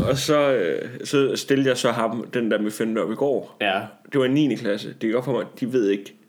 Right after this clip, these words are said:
Speaker 2: Nej.
Speaker 1: hvem Finn Nørbegaard
Speaker 2: Det
Speaker 1: er.
Speaker 2: gør de ikke.
Speaker 1: Øhm, og hvad hedder du så, da vi
Speaker 2: Er det
Speaker 1: skulle
Speaker 2: ham psykologen?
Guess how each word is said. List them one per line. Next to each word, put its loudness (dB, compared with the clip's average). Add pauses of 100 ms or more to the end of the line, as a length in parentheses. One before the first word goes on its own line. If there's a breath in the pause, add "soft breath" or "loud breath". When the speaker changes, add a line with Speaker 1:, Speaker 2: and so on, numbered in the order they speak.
(140)
Speaker 2:
Nej. -6
Speaker 1:
hvem 0
Finn -4
Nørbegaard 0
Speaker 2:
Det 0
Speaker 1:
er. 0
Speaker 2:
gør 0
de -2
ikke. -8 (920 loud breath)
Speaker 1:
Øhm, -4 (440)
og -2
hvad 0
hedder 2
du -2
så, 0
da 2
vi -6 (400)
Speaker 2:
Er 4
det 2
Speaker 1:
skulle 0
Speaker 2:
ham 4
psykologen? 0